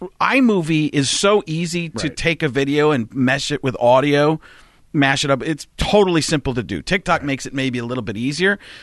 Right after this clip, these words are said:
Speaker 1: but she's, I looked it up and I saw that, and she's okay on TikTok, but massive on Twitter. Like,
Speaker 2: Really?
Speaker 1: millions,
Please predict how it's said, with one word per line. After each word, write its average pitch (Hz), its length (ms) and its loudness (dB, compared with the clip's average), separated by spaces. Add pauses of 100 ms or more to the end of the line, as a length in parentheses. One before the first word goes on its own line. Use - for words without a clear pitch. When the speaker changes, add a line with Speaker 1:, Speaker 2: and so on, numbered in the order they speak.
(120)
Speaker 1:
but 285 140 -10
she's, 285 260 0 (220)
I 147 100 0
looked 247 240 0
it 240 100 0
up 262 160 0
and 165 140 2
I 143 40 2
saw 226 220 0
that, 175 80 0
and - 120 -6
she's 175 200 -6 (120)
okay 208 440 4
on 202 140 2
TikTok, 202 400 -4
but - 160 -2
massive 143 720 0
on 113 140 0
Twitter. 92 400 -6
Like, 110 100 2
Speaker 2:
Really? 101 220 2
Speaker 1:
millions, 147 580 0